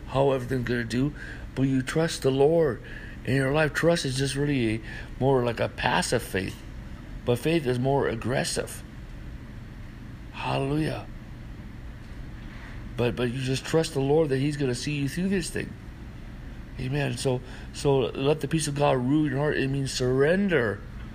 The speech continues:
Surrender to the peace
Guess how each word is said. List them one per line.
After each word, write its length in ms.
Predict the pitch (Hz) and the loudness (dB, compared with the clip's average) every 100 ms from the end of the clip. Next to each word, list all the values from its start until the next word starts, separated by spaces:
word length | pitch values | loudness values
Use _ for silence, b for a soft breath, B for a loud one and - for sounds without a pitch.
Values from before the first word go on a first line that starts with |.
| B B - | B B -10
Surrender 1000 | - 147 135 151 170 190 185 180 180 - B B B B B - - | 2 4 6 6 4 2 2 2 2 -2 B B B B B -10 -2
to 100 | 135 | 2
the 140 | 127 | 4
peace 500 | - 165 165 160 - | 2 2 2 0 -4